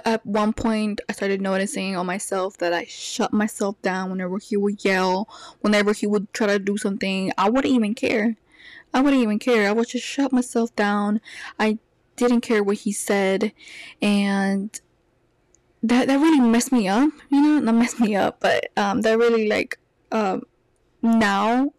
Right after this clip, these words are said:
I kinda see it happening sometimes, which I'm trying to, like, learn to, like, not bring what happened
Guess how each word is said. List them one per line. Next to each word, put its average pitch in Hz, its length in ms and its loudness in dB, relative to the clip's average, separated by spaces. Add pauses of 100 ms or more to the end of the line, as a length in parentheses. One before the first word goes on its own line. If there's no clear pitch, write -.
(100)
I 220 80 -6
kinda 226 300 -4
see 214 280 -6
it 208 60 -6
happening 208 580 -4
sometimes, 240 840 -4 (600)
which 214 280 0
I'm 208 160 0
trying 247 300 0
to, 233 80 2
like, 196 360 -4
learn 208 580 -2 (320)
to, 202 180 -2
like, 185 520 0
not 196 460 0
bring 190 520 2
what 185 340 -2
happened 190 560 -4